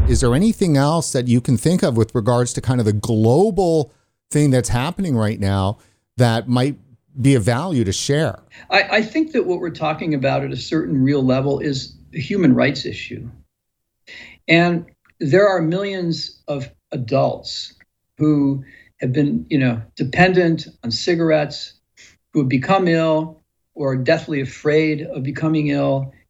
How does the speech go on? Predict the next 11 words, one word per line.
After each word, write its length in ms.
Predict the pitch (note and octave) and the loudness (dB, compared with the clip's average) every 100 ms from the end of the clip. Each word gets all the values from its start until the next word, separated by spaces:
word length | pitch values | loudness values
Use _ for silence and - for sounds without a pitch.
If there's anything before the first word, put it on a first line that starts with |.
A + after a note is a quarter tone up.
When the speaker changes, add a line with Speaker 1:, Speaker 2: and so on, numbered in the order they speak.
| - | -2
Speaker 2:
and 160 | C3 | 2
dying 300 | C3 D3 C#3+ | 4 2 2
long 260 | C3+ D3+ D#3+ | 2 2 2
before 360 | D3+ C3+ D3 C3+ | 0 -2 -2 -2
their 100 | B2+ | -4
time 380 | C3+ C#3+ C#3 | -4 -2 0
and 120 | C#3 C3 | 0 2
leaving 340 | C#3 C#3+ C3+ | 2 2 2
their, 380 | C3 C3 B2+ A#2+ _ _ _ _ | 4 2 0 -4 _ _ _ _
their 100 | C3+ | -2
families, 760 | - D3+ D3+ C3+ G#2+ - - | 2 2 2 0 -2 -10 -20